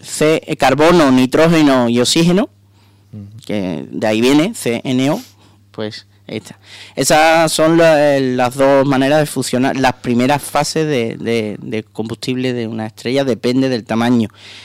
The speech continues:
Speaker 1: Y el tamaño, como he explicado ahora, lo podemos determinar por su color, por su índice de color, que nada más que hacer dos fotos. Con esto
Speaker 2: ¿Y un bizcocho?
Speaker 1: <laughs>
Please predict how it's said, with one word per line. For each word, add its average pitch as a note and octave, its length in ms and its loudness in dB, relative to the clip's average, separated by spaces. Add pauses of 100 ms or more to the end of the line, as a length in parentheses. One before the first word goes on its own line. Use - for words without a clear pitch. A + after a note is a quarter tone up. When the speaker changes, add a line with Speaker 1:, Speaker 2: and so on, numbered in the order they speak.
(100)
Speaker 1:
Y B2 100 0
el A#2+ 80 -2
tamaño, C#3 500 2
como C3 240 0
he C3 120 2
explicado C3+ 440 0
ahora, C#3+ 160 0
lo C3+ 200 0
podemos B2 560 -2
determinar B2+ 640 -2
por C3 160 -2
su A2+ 180 -4
color, D3+ 360 -2 (240)
por A2 140 -6
su A2+ 200 -4
índice A#2+ 340 -2
de A#2+ 100 -2
color, A2+ 300 0 (400)
que C3 100 -2
nada A#2 120 2
más B2 120 0
que - 80 -4
hacer B2+ 240 -4
dos G#2+ 140 0
fotos. - 340 -10 (1500)
Con A#2+ 160 0
esto D3+ 300 -2 (440)
Speaker 2:
¿Y B2 80 0
un A#2 100 4
bizcocho? C#3+ 500 0 (200)
Speaker 1:
<laughs> C3+ 100 -2